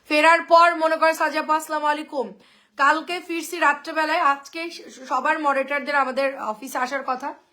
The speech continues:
মাত্র একজন আসছে। যেই পরিমাণ আমাদের মেসেঞ্জার, আমরা ওখানে ঘুরি নাই, কিচ্ছু করি নাই। Just হচ্ছে দুই তিন দিনের মধ্যে আমরা কাজ শেষ করে ব্যাক করছি। কিছু ফ্যামিলি কাজ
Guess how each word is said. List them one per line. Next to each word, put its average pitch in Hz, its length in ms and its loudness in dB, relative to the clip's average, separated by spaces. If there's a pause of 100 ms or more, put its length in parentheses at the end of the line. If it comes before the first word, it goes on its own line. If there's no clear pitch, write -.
(520)
মাত্র 285 340 2
একজন 285 320 2
আসছে। 214 560 -6 (360)
যেই 302 360 2
পরিমাণ 359 480 4
আমাদের 339 280 6
মেসেঞ্জার, 302 560 4
আমরা 277 320 6
ওখানে 302 280 0
ঘুরি 294 320 -6
নাই, 311 200 0
কিচ্ছু 320 280 -10
করি 311 220 -4
নাই। 330 240 0 (580)
Just 285 360 2
হচ্ছে 349 260 -2
দুই 311 200 0
তিন 302 220 0
দিনের 311 220 4
মধ্যে 302 220 4
আমরা 294 120 2
কাজ 285 200 4
শেষ 294 240 -4
করে 285 140 2
ব্যাক 233 220 2
করছি। 233 260 -6
কিছু 269 220 -8 (360)
ফ্যামিলি 302 340 4
কাজ 330 200 4